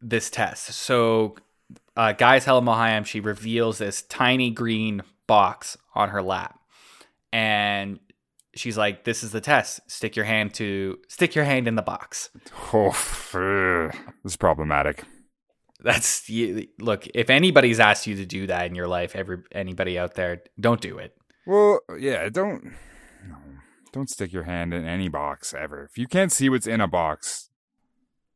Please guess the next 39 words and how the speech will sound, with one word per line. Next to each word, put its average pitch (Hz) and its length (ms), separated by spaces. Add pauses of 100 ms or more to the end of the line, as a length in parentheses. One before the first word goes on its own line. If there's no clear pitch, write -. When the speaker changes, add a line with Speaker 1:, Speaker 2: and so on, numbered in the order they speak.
Speaker 2:
do 165 200
not 131 220
put 107 220
any 92 140
part 87 180
of 85 40
your 82 80
body 78 280
into 80 160
that 71 180
box. - 460 (160)
Could 147 100
be 135 80
anything 98 240
in 78 60
there. 71 260
Speaker 1:
I 175 120
mean, 165 340 (500)
in, 147 200
in 151 220
most 156 360
cases, 135 480
you're, 120 140 (220)
it, 123 140
nothing 123 400
good 110 340
is 110 140
gonna 104 220
come 110 200
of, 101 240 (360)
come 110 180
of 98 140
it. 95 200 (640)
Paul 180 540
does 131 220
it 127 160
anyways 117 440
because, 110 520 (760)
uh, 104 600